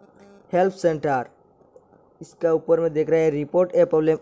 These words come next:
उस पर क्लिक करना होगा। उस पर क्लिक करने के बाद आपको, तो गाइस, यहाँ से आपको थोड़ा सा नीचे जाना होगा। नीचे जाके दिख रहा है notification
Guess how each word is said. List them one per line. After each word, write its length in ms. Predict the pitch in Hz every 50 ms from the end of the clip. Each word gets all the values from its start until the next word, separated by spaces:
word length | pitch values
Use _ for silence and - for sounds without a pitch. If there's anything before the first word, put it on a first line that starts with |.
| - -
उस 160 | 170 160 -
पर 120 | - 175
क्लिक 260 | 170 - 151 139 -
करना 280 | - - 127 123 123 120
होगा। 140 | 117 113 120
उस 160 | 135 160 160
पर 140 | - 190 196
क्लिक 280 | 196 185 185 175 -
करने 240 | - 180 175 180 180
के 180 | 175 - 180 170
बाद 380 | 143 143 135 143 165 151 143
आपको, 400 | 143 143 143 - - 165 180 196 196 - - _ _ _ _ _ _ _ _ _ _ _
तो 100 | - 156
गाइस, 280 | 143 151 160 170 175 170
यहाँ 180 | 175 180 185
से 140 | 185 - 202
आपको 280 | 180 175 165 - 143 -
थोड़ा 240 | - 160 160 165
सा 140 | 180 170 190
नीचे 360 | 170 160 151 143 - - 175
जाना 260 | 165 165 156 160 156 151
होगा। 320 | 147 131 131 127 117 113 _ - _ _ _ _ _ -
नीचे 220 | 147 151 147 180 196
जाके 320 | 180 185 185 180 196 196 180 160 143 - - _ _ _ _ _ - -
दिख 240 | 143 139 160 160 -
रहा 100 | 185 180
है 240 | 180 175 175 - _ - - _ _ _ -
notification 760 | 147 151 151 160 165 226 233 196 226 214 214 220 196 214 208